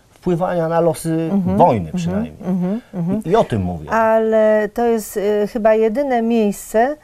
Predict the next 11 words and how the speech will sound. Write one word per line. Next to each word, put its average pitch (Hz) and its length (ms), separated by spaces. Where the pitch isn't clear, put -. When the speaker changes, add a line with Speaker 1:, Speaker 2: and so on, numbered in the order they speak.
Speaker 2:
gdzie 208 200
według 269 340
mnie 233 180
władza, 202 760
tego 233 240
typu 220 280
władza, 214 340
jak 202 180
jest 196 140
w 185 40
wojsku, 220 580